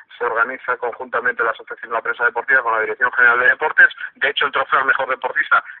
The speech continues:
que hay que significarlo una vez más, fue la ausencia de hoy, la de Jorge Gocheaga, el mejor deportista, no estuvo, no fue a recoger el, el premio, no, dice que no, no suele acudir,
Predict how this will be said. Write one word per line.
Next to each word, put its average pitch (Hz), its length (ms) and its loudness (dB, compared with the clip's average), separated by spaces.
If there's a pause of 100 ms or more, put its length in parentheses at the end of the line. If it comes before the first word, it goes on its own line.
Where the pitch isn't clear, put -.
(280)
que - 80 2
hay 123 80 4
que - 120 -4
significarlo 120 480 -2
una 117 120 2
vez 117 120 4
más, 135 200 0
fue 123 100 0
la 123 60 2
ausencia 117 440 0
de 117 120 2
hoy, - 180 2 (240)
la 110 100 0
de 113 80 2
Jorge 123 300 0
Gocheaga, 117 420 2
el 110 60 -2
mejor 107 300 -4 (500)
deportista, - 560 -2
no 123 120 -2
estuvo, 117 260 -6
no 117 120 -8
fue 110 100 -8
a 110 40 -12
recoger 113 300 -6
el, 117 380 -2
el 113 80 -4
premio, 175 320 4
no, 123 260 -2 (120)
dice 113 240 -16
que 113 100 -10
no, 110 260 -6 (520)
no 113 460 -4 (120)
suele 120 460 0
acudir, 120 440 -2